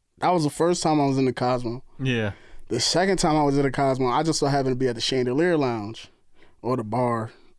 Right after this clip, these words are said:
Speaker 1: whatever it's called. And they, uh, I had another young lady shoot her shot with me there.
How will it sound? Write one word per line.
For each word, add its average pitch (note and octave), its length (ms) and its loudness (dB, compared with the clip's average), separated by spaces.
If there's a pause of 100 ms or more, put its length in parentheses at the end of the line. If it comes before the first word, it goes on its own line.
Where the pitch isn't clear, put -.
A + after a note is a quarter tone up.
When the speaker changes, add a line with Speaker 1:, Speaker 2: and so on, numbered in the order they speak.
Speaker 1:
whatever B2 280 0
it's A2+ 120 -4
called. A2+ 420 -4 (720)
And B2 180 -4
they, B2 180 0
uh, A2+ 420 -4 (480)
I G#2 120 -12
had B2+ 160 0
another C3 460 2
young C3 280 2
lady A#2+ 500 0 (600)
shoot - 280 -2
her B2 140 -2
shot B2 300 0
with A#2 100 0
me A2 120 0
there. A2 320 -2